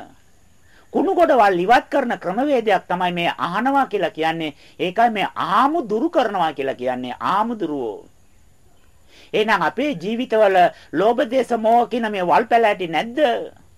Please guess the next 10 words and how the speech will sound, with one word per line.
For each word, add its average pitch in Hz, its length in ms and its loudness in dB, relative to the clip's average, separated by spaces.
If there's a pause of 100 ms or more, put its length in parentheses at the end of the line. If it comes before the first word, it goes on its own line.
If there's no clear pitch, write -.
(640)
අනන්ත 247 440 0
අප්‍රමාණ 240 640 0
කෙලෙස් 240 420 -2
නැද්ද? 233 300 -2 (1200)
කාන්තාවක් 247 760 2
දකින්න 285 460 -2
බෑ, 196 160 4
බැඳ 180 240 0
ගන්න 285 300 2
හදනවා. 208 640 2